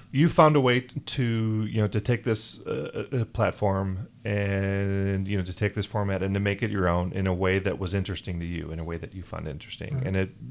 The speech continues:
Speaker 1: th-, as long as you find it interesting and you can continue to produce a show that you're interested in and that you're passionate about, you will find other people who are, who are interested in what you have to say and who are passionate, um, about the same thing.
Speaker 2: And that, that is so,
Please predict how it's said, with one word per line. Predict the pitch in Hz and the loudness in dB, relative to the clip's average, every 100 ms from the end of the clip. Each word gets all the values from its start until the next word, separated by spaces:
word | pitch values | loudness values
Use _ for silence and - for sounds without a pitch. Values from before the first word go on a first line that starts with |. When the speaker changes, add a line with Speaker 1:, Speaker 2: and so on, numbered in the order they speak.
| - 123 | -14 -10
Speaker 1:
th-, | 120 107 - | -4 -2 2
as | 113 | 4
long | 120 139 | 6 4
as | 113 | 4
you | 117 | 2
find | - 107 | 0 0
it | 95 | 0
interesting | 90 85 87 - 92 95 | -2 -4 -8 -6 -4 -2
and | 95 | 0
you | 101 | 0
can | 107 101 | 0 -4
continue | - 101 - 113 107 | -2 -2 2 2 2
to | 101 | 0
produce | - 98 95 - | -4 -4 -4 -4
a | |
show | 90 95 90 | -4 -2 -2
that | 90 | -2
you're | 92 92 | -2 -2
interested | 87 82 - 82 | -2 -6 -6 -4
in | 82 82 | -2 -2
and | 80 85 | -4 -6
that | 76 | -6
you're | - | -10
passionate | 131 131 - 85 80 | -8 -6 -4 -4 -2
about, | 78 82 - - - - - - - - | -4 -6 -10 -20 -20 -18 -18 -20 -20 -2
you | 104 | 2
will | 98 | 4
find | - 101 95 | 4 2 4
other | 98 101 | 4 2
people | - 95 90 | 0 -6 -4
who | 82 90 | -2 -2
are, | 87 - | -2 -4
who | 90 | -2
are | 90 85 | 0 2
interested | 104 104 - 98 90 | 2 2 -2 -2 0
in | 87 85 - | 0 0 -2
what | 98 90 | -6 -4
you | 92 | -2
have | 85 | -2
to | - | -4
say | - 87 85 82 - - - - - | -2 0 0 -2 -8 -20 -20 -20 -12
and | - 90 | -2 2
who | 90 | 4
are | 85 | 4
passionate, | 95 85 - 85 67 - - - - - 104 | 2 0 2 0 0 -4 -16 -18 -12 -6 0
um, | 92 | 2
about | 87 82 | 2 -2
the | - | -6
same | 92 - | -8 -6
thing. | 90 - - 107 - - - | -6 -6 -8 -12 -18 -14 0
Speaker 2:
And | 156 | 4
that, | 196 185 | 4 6
that | 185 | 6
is | 165 - | 6 4
so, | - 180 196 196 | 4 4 4 4